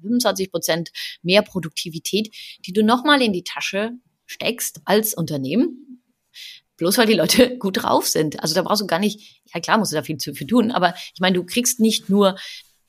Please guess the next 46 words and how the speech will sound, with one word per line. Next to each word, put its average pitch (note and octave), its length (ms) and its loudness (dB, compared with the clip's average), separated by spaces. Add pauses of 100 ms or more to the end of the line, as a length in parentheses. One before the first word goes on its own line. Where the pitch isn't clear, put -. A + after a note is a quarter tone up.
(120)
durch G#3 420 2
bessere F3 520 0
Teamarbeit, D#3 800 0
dadurch, E3+ 640 0
dass D#3+ 220 -4
du D#3+ 100 -8
Menschen D#3 480 -4 (220)
mehr E3 220 2
Freiheit D#3+ 500 0
lässt, E3 360 -2 (220)
wirklich E3 260 -6
das E3 240 -2
zu D#3+ 140 -4
tun, E3 420 -6
wofür D3+ 300 -6
sie D#3+ 160 -2
brennen D#3+ 400 -2 (320)
und, F3+ 280 -2 (100)
ähm, D3+ 420 -4 (480)
äh, F3 40 2
aber, D#3+ 580 0 (100)
aber F3+ 240 2
das E3 180 0
dann E3+ 140 -6
auch D#3+ 240 -2
im F3+ 180 0
Team F3+ 220 -6
zu - 160 -6
machen, E3 400 -6 (180)
da - 60 -12
müssen E3 220 -4
wir D#3 60 -4
auch F3+ 60 0
noch F#3 120 2
drauf E3 280 -6
kommen, E3+ 400 -12
das - 160 -12
ist F3 120 -12
total - 340 -6
wichtig, F3+ 260 -6
wie F3 100 -8
kriegt - 220 -14
man E3+ 80 -8
denn E3+ 140 -4
all D#3+ 140 -6
diese E3 500 -4